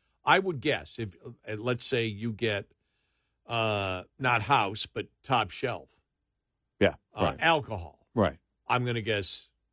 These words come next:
Speaker 1: twelve dollars a
Speaker 2: I was
Speaker 1: drink?
Speaker 2: gonna say thirteen. For some
Speaker 1: Okay.
Speaker 2: reason,
Speaker 1: All right.
Speaker 2: thirteen comes to mind.
Speaker 1: Okay, right. That, that's, I, that's what I would guess.
Speaker 2: Yeah.
Speaker 1: And, uh,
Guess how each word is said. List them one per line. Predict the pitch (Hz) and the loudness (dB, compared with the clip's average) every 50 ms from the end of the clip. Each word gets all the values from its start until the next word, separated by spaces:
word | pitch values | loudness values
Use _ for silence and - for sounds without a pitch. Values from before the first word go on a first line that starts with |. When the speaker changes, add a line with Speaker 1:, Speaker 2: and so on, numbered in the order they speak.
| _ _ _ _ _ _ _ _ _ _ | _ _ _ _ _ _ _ _ _ _
Speaker 1:
twelve | _ - 113 117 117 | _ -4 -2 -2 0
dollars | 110 123 120 123 131 127 120 123 | 0 -2 -2 -2 -4 -6 0 4
a | 117 | 4
Speaker 2:
I | |
was | 107 113 | 6 6
Speaker 1:
drink? | 113 | 6
Speaker 2:
gonna | 135 131 | 4 4
say | 110 - 131 117 107 | 6 8 6 6 6
thirteen. | - - 110 110 - - 113 113 107 104 98 92 - - _ _ _ _ _ | 6 4 4 4 2 2 2 4 4 4 4 2 0 -4 _ _ _ _ _
For | - 127 | 2 2
some | 120 - - 156 147 131 | 4 6 6 6 8 8
Speaker 1:
Okay. | 123 131 | 6 6
Speaker 2:
reason, | 123 120 113 98 87 - - | 4 4 2 0 -2 -2 -2
Speaker 1:
All | 147 151 | 0 0
right. | 143 110 110 | 6 10 10
Speaker 2:
thirteen | 156 139 110 - - 139 131 113 107 | 10 10 8 6 2 2 4 4 4
comes | - 113 110 104 - | 4 2 2 2 0
to | - 117 | 0 2
mind. | 104 107 113 120 139 - | 2 4 4 2 2 0
Speaker 1:
Okay, | 113 104 | -2 -4
right. | 104 113 117 98 95 | -4 -2 -2 -2 -2
That, | 98 104 98 - _ | -4 -6 -8 -8 _
that's, | - 123 120 104 - - | -2 -2 -2 -2 -4 -4
I, | - 123 120 120 135 | -2 -2 -2 -2 -2
that's | 123 120 120 113 - | -4 -4 -4 -4 -4
what | 120 117 | -6 -4
I | 107 107 | -4 -6
would | 101 101 98 87 85 | -6 -8 -12 -10 -6
guess. | 123 127 110 92 | -4 -2 0 2
Speaker 2:
Yeah. | - 92 82 76 - - _ _ _ _ _ _ _ _ _ _ _ _ _ _ _ _ | 4 2 2 0 -4 -12 _ _ _ _ _ _ _ _ _ _ _ _ _ _ _ _
Speaker 1:
And, | - 107 110 107 104 104 104 104 101 101 101 98 | -8 -4 -2 0 0 0 0 0 -2 -4 -6 -6
uh, | 95 92 92 90 90 90 | -8 -8 -8 -10 -10 -12